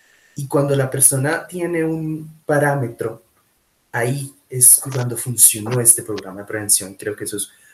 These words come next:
fundamental en una sociedad como la colombiana donde vivimos. Entonces, en general, se puede decir que Colombia lo está intentando, creo yo, y, pero lo que falta es una propuesta, yo digo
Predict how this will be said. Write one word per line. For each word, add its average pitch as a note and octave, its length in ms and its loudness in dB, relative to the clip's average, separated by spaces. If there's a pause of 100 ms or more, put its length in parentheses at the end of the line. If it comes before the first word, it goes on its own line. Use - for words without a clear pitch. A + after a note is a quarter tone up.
(100)
fundamental G2 720 -4
en G2+ 100 -4
una F#2+ 140 -8
sociedad F#2+ 400 0
como E2+ 180 -14
la E2 100 -12
colombiana D2 560 -6
donde D#2 300 -8
vivimos. - 440 -12 (360)
Entonces, B2+ 380 0
en D3+ 80 -2
general, A2+ 500 -2
se C#3 180 0
puede C3+ 280 2
decir B2 340 0
que B2+ 300 -2 (920)
Colombia C3+ 460 4
lo D4 80 -2
está - 180 2
intentando, C3 600 2 (300)
creo A#2+ 240 0
yo, A#2 300 0 (560)
y, D3 260 -4
pero D3 300 4
lo D3 140 0
que C#3 120 -4
falta C3+ 600 0
es E3 200 0
una D#3 180 -2
propuesta, C3+ 720 2
yo C#3 360 -2
digo C#3+ 540 0